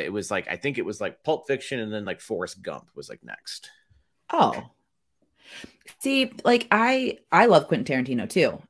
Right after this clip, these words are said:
Speaker 2: And I feel silly saying that I haven't, like, actually fully watched it, but I remember, like,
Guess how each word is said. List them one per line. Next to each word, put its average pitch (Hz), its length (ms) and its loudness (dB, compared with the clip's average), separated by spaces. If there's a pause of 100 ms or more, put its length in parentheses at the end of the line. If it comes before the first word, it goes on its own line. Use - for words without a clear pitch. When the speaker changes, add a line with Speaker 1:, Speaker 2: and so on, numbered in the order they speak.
(140)
Speaker 2:
And 165 120 4
I 147 120 4
feel 147 680 4 (480)
silly 151 760 2
saying 139 240 0
that 131 80 -2
I 120 60 2
haven't, 135 340 -2
like, 127 320 0
actually 123 680 -4 (200)
fully 160 420 0
watched 135 440 -2
it, 101 160 -6
but 147 80 -2
I 143 80 2
remember, 160 380 2
like, 143 380 0